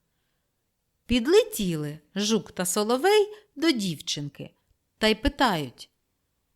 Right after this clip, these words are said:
«Скажи, дівчинко, кого треба залишити в світі, солов'я чи жука?» «Хай собі будуть і соловей,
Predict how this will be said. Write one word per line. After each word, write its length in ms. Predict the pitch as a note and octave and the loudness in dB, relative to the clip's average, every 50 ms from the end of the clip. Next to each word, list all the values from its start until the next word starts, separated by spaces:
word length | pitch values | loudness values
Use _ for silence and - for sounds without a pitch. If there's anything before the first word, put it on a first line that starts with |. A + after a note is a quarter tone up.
| _ _ _ _ _ _ | _ _ _ _ _ _
«Скажи, 520 | - - - - G4 A4 G#4 F4+ F4+ E4 | -8 -8 -4 2 2 4 4 4 4 2
дівчинко, 720 | F#3 F3 A3+ A#3 F#3 - - - D#3 D3 - - C#3+ - - _ _ _ _ _ _ _ _ _ | 2 0 -2 -2 -2 -4 -6 -6 -6 -8 -10 -10 -12 -12 -14 _ _ _ _ _ _ _ _ _
кого 300 | - A4+ G#4+ F#4+ F#4+ E4 | 0 2 4 4 4 4
треба 340 | - A3+ G#3 G3 F3+ G#3 G3 | 4 2 2 2 4 2 2
залишити 600 | F#3+ G#3 G3 G#3+ A3 - - G#3+ F3+ - F#3 F3 | 2 2 2 2 0 0 0 -2 -2 -2 -4 -6
в 60 | - | -6
світі, 640 | - - - G3+ G#3 G3 F3 - - - C#3+ - _ _ _ _ _ _ _ | -6 -6 -4 -2 -2 -2 -2 -4 -8 -12 -14 -16 _ _ _ _ _ _ _
солов'я 840 | - - - F4 F#4+ F#4 F4 C#4+ B3+ A3+ A#3 A#3 G#3+ G#3 A3 A#3+ C#4 - _ _ _ _ | -6 2 4 6 6 6 6 4 2 2 4 4 4 4 4 2 -2 -6 _ _ _ _
чи 380 | - - - G3 F#3+ F#3 - F3+ | -4 -2 2 2 2 2 2 0
жука?» 460 | F3 A3+ B3+ B3+ - G4 G4+ G4 F#4+ - _ _ _ _ _ _ _ _ _ _ _ _ _ _ _ _ _ _ _ _ _ _ _ _ _ _ _ | 0 -2 -2 0 2 2 2 2 0 -4 _ _ _ _ _ _ _ _ _ _ _ _ _ _ _ _ _ _ _ _ _ _ _ _ _ _ _
«Хай 300 | - - - G#4+ G#4+ - | -2 4 6 6 6 6
собі 340 | - - A#3 G3+ F3+ G3 G3 | 4 2 0 0 0 0 -2
будуть 540 | F3+ F#3+ C4+ F4 F4+ D4+ F#3+ F3 - - - _ _ _ _ _ | 0 2 2 2 2 2 -2 -4 -4 -10 -18 _ _ _ _ _
і 180 | D#4 E4+ F4 | 0 2 2
соловей, 880 | - - - G3+ F3+ F3 E3+ D3+ D#3+ F3 F3 F#3 A3 C4+ C#4 - _ | 2 0 -2 -2 -2 -2 -4 -4 -4 -4 -4 -2 -4 -4 -6 -10 _